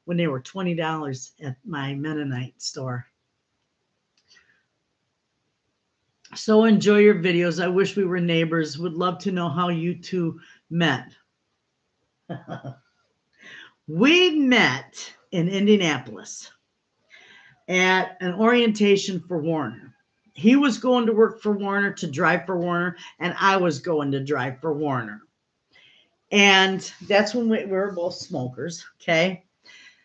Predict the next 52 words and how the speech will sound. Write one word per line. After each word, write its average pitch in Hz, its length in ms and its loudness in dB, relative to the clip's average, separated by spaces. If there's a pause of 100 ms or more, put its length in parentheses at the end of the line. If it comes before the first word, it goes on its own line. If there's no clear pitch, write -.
(160)
I 196 140 2
got 196 240 6
a 175 60 2
cup 220 260 2
of 220 100 -4
coffee 214 480 4
'cause 175 280 -2
I 160 80 -2
had 156 260 -4
take, 214 340 4
I 147 60 -10
took 233 320 -2
the 208 60 0
bus 185 380 2
down 139 260 -2
there 151 160 -4
'cause, 165 240 -4
of 156 120 -6
course, 123 360 -4
I'm 156 240 -10
not 147 180 -10
leaving 151 300 -4
my 127 100 -10
car 165 300 -4
down 120 240 -12
there. 147 100 -10
So 156 240 -8
I 147 140 -4 (100)
jumped 190 380 0
the 254 60 2
bus, 202 500 2 (260)
went 185 320 0
down 196 280 4
there. 151 340 -4 (420)
But 180 120 0
when 185 140 2
I 180 80 4
got 220 280 2
to 226 80 4
the 202 100 4
hotel, 175 520 0
I 208 120 2
was 202 300 0
so 226 160 2
doggone 151 520 -2
tired. 170 560 0 (340)
I 202 80 0
just 196 260 0
wanted 180 200 -4
to 165 120 0
have 151 160 -4
a 143 120 -14